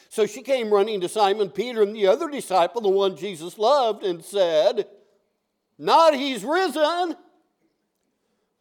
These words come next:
but they've taken the Lord out of the tomb and we don't know where they put him.'"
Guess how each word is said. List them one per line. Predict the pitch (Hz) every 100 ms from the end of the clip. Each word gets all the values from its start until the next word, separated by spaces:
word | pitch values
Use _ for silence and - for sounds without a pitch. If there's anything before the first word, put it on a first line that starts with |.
| -
but | 190
they've | 196 180 -
taken | 269 277 262
the | 254
Lord | 254 233 247
out | 233 247
of |
the | 233
tomb | 226 285 320
and | 320
we | 233 330
don't | 330
know | 226 220
where | 240
they | 226
put | 254 320 381
him.'" | 285 131